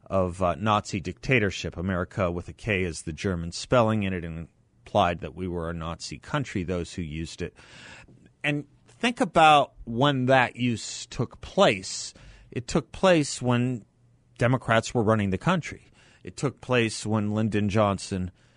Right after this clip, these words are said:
was president and the Democrats controlled the House and the Senate. Even then, the left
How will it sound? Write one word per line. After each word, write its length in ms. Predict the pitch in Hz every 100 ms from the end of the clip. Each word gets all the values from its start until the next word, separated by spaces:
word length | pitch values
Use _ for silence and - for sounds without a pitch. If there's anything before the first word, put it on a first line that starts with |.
| _ _
was 220 | 101 -
president 640 | - 107 87 98 98 101
and 120 | 95
the 80 | 98
Democrats 640 | 101 101 98 - 90 90 -
controlled 580 | 101 90 - 95 87 80
the 120 | 95
House 480 | 92 82 - - - _ _ _ _
and 160 | 101 95
the 60 |
Senate. 440 | - - 135 92 -
Even 440 | 160 185 208 175 123
then, 500 | 139 147 110 78 76 _ _ _ _ _ _ -
the 80 | 101
left 500 | 107 101 98 -